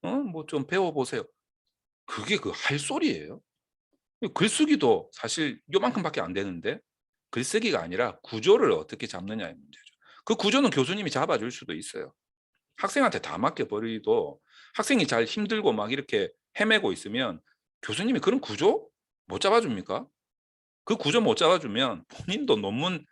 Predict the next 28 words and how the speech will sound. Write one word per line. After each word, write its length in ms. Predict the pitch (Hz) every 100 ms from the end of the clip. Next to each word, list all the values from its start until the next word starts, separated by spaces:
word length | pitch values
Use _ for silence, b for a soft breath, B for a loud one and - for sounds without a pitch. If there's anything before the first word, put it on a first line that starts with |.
| b _
많이 260 | - 82 143
써본 260 | 123 120
사람이 320 | 131 151 233 277
아니에요. 480 | 147 82 - 101 _ _ _ _ _ _ _ _ _ _ _
자, 120 | 101
그래서 260 | 131 131 117
여러분들 440 | 147 135 104 B B B B -
이 80 | 170
구조가 540 | 143 175 185 143 110
정말 380 | 135 139 135 117
중요하다는 640 | 117 110 117 117 98 90
거 320 | 78 87 123 - -
제가 400 | 95 104 98 - _ _
이번 300 | 117 143 190
기회에, 400 | - 156 131 82 - _ _ -
예, 200 | 65 -
이렇게 440 | - 262 208 -
제가 180 | - 165 - - - _ _ _ _ b b b _ _ _ - -
엄청나게 600 | 110 120 123 143 208 311
쎄 180 | 196 156 156
빠지게 440 | 170 156 127 110
이 380 | 127 127 110 -
페이퍼 280 | - - 147
작업을 300 | 92 82 107
했습니다. 420 | 110 - - - - _ _ _ -
예, 200 | 71 73 -
제가 200 | 101 151
이렇게 460 | 190 214 131 87